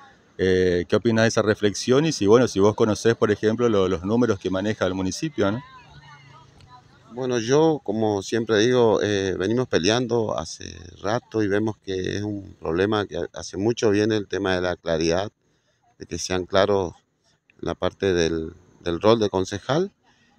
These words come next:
Speaker 2: Y los, lo, lo único que sé es que hubo una votación y que se ganó el oficialismo sin presentar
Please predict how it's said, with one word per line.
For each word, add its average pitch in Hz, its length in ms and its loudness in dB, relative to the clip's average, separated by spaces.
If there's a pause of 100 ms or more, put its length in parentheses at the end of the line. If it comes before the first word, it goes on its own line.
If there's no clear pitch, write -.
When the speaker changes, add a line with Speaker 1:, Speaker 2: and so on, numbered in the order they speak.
(240)
Speaker 2:
Y 101 580 -2
los, 95 280 -2
lo, 98 180 4
lo 113 160 4
único 156 300 4
que 104 120 2
sé 147 440 0 (320)
es 107 180 -6
que 113 480 -2 (1040)
hubo 110 800 6 (220)
una 104 200 0
votación 123 760 0
y 120 100 0
que 101 180 -8
se 101 220 -8
ganó 101 460 2
el 92 340 -2
oficialismo 123 880 -4 (500)
sin 135 260 -4
presentar 113 580 0